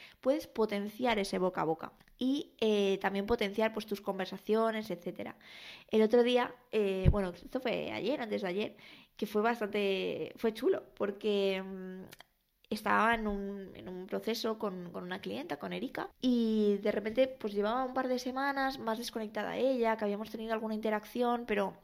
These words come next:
no me terminaba de contar qué le pasaba, yo solo veía que estaba como muy agobiada y tal, y, y estaba como, de alguna manera, poniendo una barrera, entre comillas,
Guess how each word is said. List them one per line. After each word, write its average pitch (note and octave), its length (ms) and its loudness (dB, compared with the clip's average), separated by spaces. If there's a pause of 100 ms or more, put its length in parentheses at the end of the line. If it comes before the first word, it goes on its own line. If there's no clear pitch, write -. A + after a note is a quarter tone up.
(160)
no G#3+ 120 -4
me A3+ 100 -4
terminaba G#3 380 -4
de G3 240 0
contar G3+ 320 -2
qué G#3 60 -6
le G3 100 0
pasaba, A#3 400 2
yo G3+ 140 0
solo G3+ 180 -2
veía G3+ 280 -2
que G3 160 -6
estaba G3 320 -2
como G3+ 140 -4
muy G3 120 -6
agobiada G#3 540 4
y - 20 0
tal, C4 220 2
y, G#3+ 140 -4
y G3 200 -2
estaba G3 260 -2
como, G3 460 -2 (380)
de G3+ 60 -2
alguna G3 180 2
manera, A3 260 2
poniendo G3+ 320 -2
una G#3 420 4 (300)
barrera, G3+ 480 4
entre G#3 200 0
comillas, A3 560 0